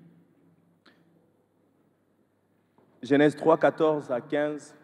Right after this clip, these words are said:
Ça, c'est après la chute de l'homme. Dieu a commencé à juger, à rendre justice. Il a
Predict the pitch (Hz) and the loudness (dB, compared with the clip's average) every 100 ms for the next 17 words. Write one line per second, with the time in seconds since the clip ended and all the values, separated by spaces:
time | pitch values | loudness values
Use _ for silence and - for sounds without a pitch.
0 | _ _ _ _ _ _ _ _ _ _ | _ _ _ _ _ _ _ _ _ _
1 | _ _ _ 151 147 139 131 - 147 131 | _ _ _ 0 2 2 0 0 -2 -2
2 | - 170 139 127 135 147 151 147 - - | -6 -12 -4 0 0 0 -4 -10 -16 -20
3 | _ _ _ _ _ _ _ _ 113 113 | _ _ _ _ _ _ _ _ -20 -4
4 | 143 147 135 139 127 123 117 143 135 117 | 0 2 0 0 -2 -2 -4 -2 -2 -2
5 | 107 120 104 120 131 127 113 110 135 135 | -6 -12 -8 -6 -4 -4 -4 -2 -2 0
6 | 117 120 120 107 117 - - 104 - _ | 0 -2 -2 -6 -10 -12 -14 -16 -18 _
7 | _ _ _ _ _ _ _ _ _ _ | _ _ _ _ _ _ _ _ _ _
8 | - 120 113 113 107 | -10 -2 2 4 2